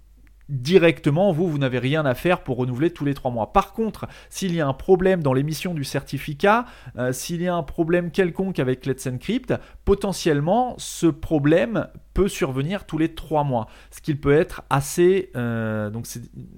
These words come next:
c'est, c'est, c'est assez récurrent et ça peut être assez problématique s'il y a des problèmes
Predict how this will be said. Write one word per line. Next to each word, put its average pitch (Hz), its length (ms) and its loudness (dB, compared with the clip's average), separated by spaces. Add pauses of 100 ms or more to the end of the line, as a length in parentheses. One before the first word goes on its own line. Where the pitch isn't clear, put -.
c'est, 120 540 -6
c'est, 120 220 -8
c'est - 260 -6
assez 135 260 2
récurrent 156 520 2
et 190 40 -2
ça - 140 -2
peut 170 100 -2
être - 200 -2
assez 165 240 -2
problématique 147 640 -4
s'il 190 320 -6
y 156 100 0
a 175 80 2
des 156 120 -2
problèmes 147 500 -2